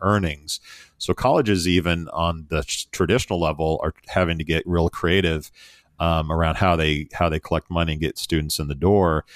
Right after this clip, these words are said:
And we're also seeing private organizations like Lambda School come around, um, and have a similar model. So education more than anything, and I think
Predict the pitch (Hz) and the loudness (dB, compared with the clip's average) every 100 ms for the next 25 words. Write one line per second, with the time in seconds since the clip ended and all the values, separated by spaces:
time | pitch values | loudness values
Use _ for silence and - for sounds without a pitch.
0 | - - 87 87 80 - 87 - 85 80 | -20 -8 -2 0 0 0 -2 0 2 0
1 | 78 90 82 78 76 - 78 78 76 76 | 0 0 0 0 -4 -4 -4 -4 -4 -2
2 | 76 - 76 76 73 76 78 80 - - | -2 -2 -2 -2 -2 -2 -2 -2 -4 0
3 | 78 73 80 73 73 78 76 76 - _ | 0 0 -4 0 2 2 0 -4 -10 _
4 | _ - 80 78 71 80 78 71 - 80 | _ -4 -2 0 0 0 0 -2 -2 -2
5 | 71 69 69 73 71 78 - 95 85 160 | -2 -2 0 0 0 0 2 4 4 2
6 | 185 - 113 - 104 87 85 78 85 101 | 0 2 2 2 0 2 2 2 2 0
7 | 110 110 107 82 - 87 | 0 -2 0 0 0 -2